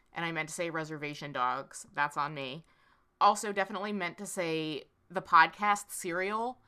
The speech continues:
and I definitely said Scandal. So I'm definitely having, I was definitely having a, uh, an incorrect alliterative day. So here is a quick special bonus currently on release day of episode two hundred,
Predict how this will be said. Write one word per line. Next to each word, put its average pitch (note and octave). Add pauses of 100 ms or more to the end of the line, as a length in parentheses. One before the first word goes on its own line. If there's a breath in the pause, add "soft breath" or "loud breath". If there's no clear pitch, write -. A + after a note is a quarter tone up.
(260)
and F3+
I F3
definitely F3
said E3
Scandal. - (160 soft breath)
So -
I'm G#3
definitely G3+
having, F3
I D#3+
was F3+
definitely F3+
having E3
a, D3+
uh, C#3+ (500)
an F#3
incorrect G3 (120)
alliterative D#3+ (120)
day. - (880)
So G#3
here A#3
is B3
a F3+
quick G#3+
special G3+
bonus F3
currently D3+
on E3
release D#3+
day D3
of D#3+
episode D#3+
two A#3
hundred, D3+